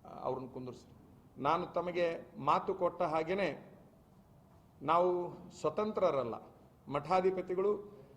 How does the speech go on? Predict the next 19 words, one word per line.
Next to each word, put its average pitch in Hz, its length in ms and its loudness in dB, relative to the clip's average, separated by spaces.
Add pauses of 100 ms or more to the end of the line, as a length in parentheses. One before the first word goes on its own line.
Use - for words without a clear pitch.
(140)
ಯಾವುದೇ 175 460 4
ನಿರ್ಧಾರಗಳನ್ನ 175 760 0
ತೆಗೆದುಕೊಳ್ಳುವುದರಲ್ಲಿ 156 880 0
ಸ್ವತಂತ್ರರಲ್ಲ. 139 800 0 (920)
ನಮಗೆ 165 380 2 (420)
ನಮ್ಮದೇ 175 280 4
ಆದ 185 260 6
ಜವಾಬ್ದಾರಿಗಳು 147 1040 0
ಇದ್ದಾವೆ 170 400 4
ಅಂತಕ್ಕಂತಹ 147 600 -6
ಒಂದು 135 400 -2
ಮಾತನ್ನ 139 440 -4 (720)
ಪುನರು-, 190 360 2
ಪುನರುಚ್ಚರಿಸಿ, 175 760 0 (1040)
ಈಗಾಗಲೇ 185 480 6
ಮಠಾಧಿಪತಿಗಳ 180 800 0
ನಿಲುವನ್ನು 165 480 0
ನಾನು 147 200 -2
ತೆಗೆದುಕೊಂಡಿದ್ದೇನೆ. 156 1040 -4